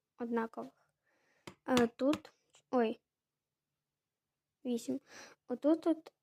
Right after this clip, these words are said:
три, чотири і тут чотири. Зараз. Ось. І треба вирізати, але я вже вирізала.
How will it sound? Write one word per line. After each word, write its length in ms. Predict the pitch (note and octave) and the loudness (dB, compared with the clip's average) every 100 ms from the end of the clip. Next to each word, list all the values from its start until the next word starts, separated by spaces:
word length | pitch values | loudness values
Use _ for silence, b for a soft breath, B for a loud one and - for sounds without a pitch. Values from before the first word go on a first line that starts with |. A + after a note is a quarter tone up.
| _ | _
три, 300 | - C4 C4+ - C#4+ | -6 0 -2 -2 -14
чотири 640 | - B3+ B3+ A#3+ A#3+ A#3+ | -16 -2 0 4 4 2
і 100 | - | 0
тут 200 | B3 - - - - - | -6 -10 -12 -18 -20 -16
чотири. 460 | B3+ - A3 A3+ B3 _ _ _ _ _ _ _ _ _ - _ | -14 -10 -6 -6 -8 _ _ _ _ _ _ _ _ _ -20 _
Зараз. 480 | E4+ A#3+ E4 - - _ _ - - - - _ _ _ _ _ _ _ _ - - _ _ _ _ _ _ _ _ _ _ _ _ _ _ _ _ _ _ _ _ _ _ _ _ _ _ _ _ _ _ | -10 -8 -8 -10 -20 _ _ -20 -20 -18 -18 _ _ _ _ _ _ _ _ -20 -20 _ _ _ _ _ _ _ _ _ _ _ _ _ _ _ _ _ _ _ _ _ _ _ _ _ _ _ _ _ _
Ось. 420 | C4 A#3+ - - _ _ _ _ _ _ _ - - - - - _ _ | -4 -2 -4 -14 _ _ _ _ _ _ _ -12 -12 -14 -20 -20 _ _
І 340 | C4+ C#4 C#4 C4 A#3+ - - _ _ _ _ | 2 6 6 6 4 0 -10 _ _ _ _
треба 340 | - B3 B3 B3 | -4 -2 2 4
вирізати, 640 | B3+ C#4+ D#4 D#4 C4+ C4 | 4 4 4 2 0 2
але 180 | A#3+ A#3+ | 2 4
я 160 | A#3+ | 4
вже 220 | B3+ B3+ | 2 0
вирізала. 760 | A#3+ - B3+ A#3 B3 B3 B3+ B3+ | -2 -4 -6 -8 -8 -8 -8 -8